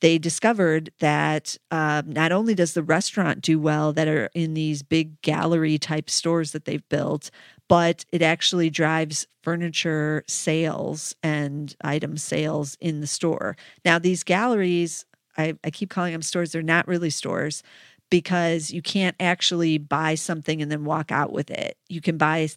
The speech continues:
things online inside the store, but you have to have it delivered <laughs> separately to your house. And, um, it's just a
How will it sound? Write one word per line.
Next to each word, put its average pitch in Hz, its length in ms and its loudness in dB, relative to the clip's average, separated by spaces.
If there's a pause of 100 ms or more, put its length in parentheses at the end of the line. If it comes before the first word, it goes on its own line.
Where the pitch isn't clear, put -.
(120)
things 160 460 -4
online 151 760 -2
inside 147 520 -6
the 147 100 -8
store, 143 540 -4
but 147 300 -2 (240)
you 151 420 -2
have 151 260 -6
to 151 80 -4
have 151 180 -4
it - 80 -8
delivered 147 640 -8
<laughs> 226 60 -2
separately 208 760 2 (440)
to 214 100 4
your 165 120 6
house. 160 580 -2
And, 165 540 2
um, 156 380 4
it's 165 200 0
just - 180 -4
a 160 400 6